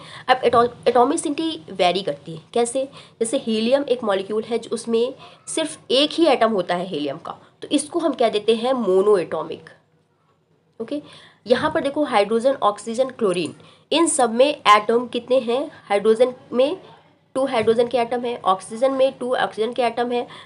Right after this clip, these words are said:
क्लोरीन में टू क्लोरीन के एटम है। तो यहाँ पर सब में टू टू एटम मिलकर बने हुए हैं मॉलिक्यूल। ठीक, ये पूरा एक मॉलिक्यूल है। ठीक है, अब टू टू एटम से मिलके बने हुए हैं, तो इसको कहेंगे हम डायटोमिक,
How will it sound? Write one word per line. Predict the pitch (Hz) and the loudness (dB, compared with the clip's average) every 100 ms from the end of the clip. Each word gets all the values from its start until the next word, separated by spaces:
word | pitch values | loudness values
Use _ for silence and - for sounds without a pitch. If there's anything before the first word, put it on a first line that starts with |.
| _ | _
क्लोरीन | 240 226 254 269 | 4 4 4 0
में | 269 269 226 - - | 0 -2 -6 -12 0
टू | 294 | 0
क्लोरीन | 302 247 180 202 | 2 2 2 0
के | 214 | -2
एटम | 196 190 190 | -4 -4 -6
है। | 175 - - | -8 -10 -4
तो | |
यहाँ | 285 285 | 0 0
पर | 311 | 0
सब | 302 285 | 0 -2
में | 294 | -2
टू | 302 294 | 0 0
टू | 320 - | -2 -4
एटम | 220 240 | -4 -2
मिलकर | 240 190 190 208 | 0 0 2 0
बने | 170 160 | 0 -4
हुए | 175 165 | -4 -4
हैं | 185 | -4
मॉलिक्यूल। | 165 165 160 160 175 - | -4 -6 -8 -12 -12 -8
ठीक, | 277 294 - 185 262 | -8 -8 -14 -6 -2
ये | 302 - 247 | -2 -2 -2
पूरा | 247 | 0
एक | 269 262 | 0 0
मॉलिक्यूल | 220 180 180 147 101 | 0 0 -2 -8 -8
है। | - - _ _ _ _ _ - - _ _ _ - | -12 -18 _ _ _ _ _ -20 -20 _ _ _ -8
ठीक | 262 | -6
है, | 339 - - - - - - | -8 -12 -20 -20 -20 -8 2
अब | 285 381 - - - _ _ _ _ _ _ _ 320 | 4 2 -6 -16 -20 _ _ _ _ _ _ _ 4
टू | 339 | 6
टू | 349 - - | 6 4 2
एटम | 254 285 | 2 2
से | 320 | 2
मिलके | 294 294 | 0 0
बने | 294 285 | 2 4
हुए | 294 285 | 2 0
हैं, | 294 339 | 0 0
तो | 370 | -2
इसको | 302 - 339 | -2 -2 -2
कहेंगे | 294 254 247 | 0 0 2
हम | 254 311 220 | 2 0 2
डायटोमिक, | 190 180 - - - - - | 4 4 2 -2 -12 -12 -14